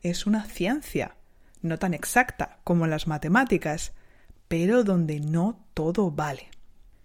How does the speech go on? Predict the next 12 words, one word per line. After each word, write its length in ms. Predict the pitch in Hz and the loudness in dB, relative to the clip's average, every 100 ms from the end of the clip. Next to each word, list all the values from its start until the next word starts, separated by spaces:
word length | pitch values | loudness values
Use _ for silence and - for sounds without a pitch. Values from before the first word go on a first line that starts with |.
| - - - | -20 -20 -10
La 100 | 160 | -6
historia 500 | 151 - 220 247 254 | -6 0 2 2 0
nunca 500 | 190 185 254 269 254 | 2 2 2 2 2
debería 480 | 214 175 165 196 196 | 2 2 4 4 2
servir 540 | - 156 151 190 233 - - | -2 -2 -2 -2 -2 -6 -2
para 200 | 165 156 | -2 -2
justificar 920 | - 165 - 170 - - 180 190 - | -6 -8 -8 -10 -6 0 0 0 -4
acciones 640 | 175 156 - - 147 143 - | -6 -6 -6 -8 -8 -8 -10
políticas, 720 | 147 170 185 156 147 143 - - _ _ - | -2 -2 0 -4 -4 -6 -8 -10 _ _ -4
manipular 680 | 170 165 156 170 214 202 - | 0 0 2 4 4 4 0
el 180 | 190 220 | -4 -2
pasado 540 | 156 - 151 165 262 | -4 -4 -4 -4 -6